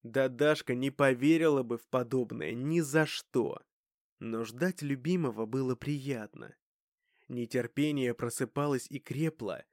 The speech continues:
а вместе с тем Даша понимала, что успела невероятно сильно соскучиться. Клим появлялся из воды постепенно. Мускулистый торс облепила мокрая футболка,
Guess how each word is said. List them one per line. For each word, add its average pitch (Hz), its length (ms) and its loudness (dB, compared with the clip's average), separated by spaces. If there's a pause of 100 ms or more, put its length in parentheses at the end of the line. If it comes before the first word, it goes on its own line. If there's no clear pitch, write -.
(280)
а 117 140 -4
вместе 156 500 -2
с - 120 -10
тем 175 380 -2
Даша 127 320 0
понимала, 135 680 0
что - 220 -2
успела 156 580 -4
невероятно 131 840 2
сильно 127 480 -6
соскучиться. - 1120 -10 (460)
Клим 151 360 0
появлялся 123 720 0
из 123 240 -6
воды 131 280 0
постепенно. - 1000 -8 (680)
Мускулистый 120 720 -2
торс 147 360 -4
облепила 131 640 -2
мокрая 147 500 -2
футболка, 127 920 -4